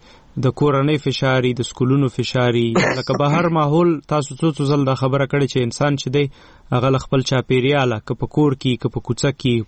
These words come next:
که په سکول کې، که په دفتر کې، که په دکان کې، که په بازار کې، په هر ځای کې له خپل ماحوله اثر قبلي.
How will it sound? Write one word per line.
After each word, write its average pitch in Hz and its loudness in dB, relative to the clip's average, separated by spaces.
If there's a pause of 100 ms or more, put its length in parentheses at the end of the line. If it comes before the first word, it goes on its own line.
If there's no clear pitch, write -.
که 123 -2
په 117 0
سکول 143 0
کې، 127 0 (100)
که 143 0
په 123 0
دفتر 123 -2
کې، 123 -2
که 117 -2
په 120 -2
دکان 135 0
کې، 123 -2
که - -10
په 110 -4
بازار 123 0
کې، 120 -4 (360)
په 165 0
هر 175 2
ځای 160 0
کې 151 -2
له 135 0
خپل 143 0
ماحوله 147 2 (320)
اثر 165 0
قبلي. 117 -6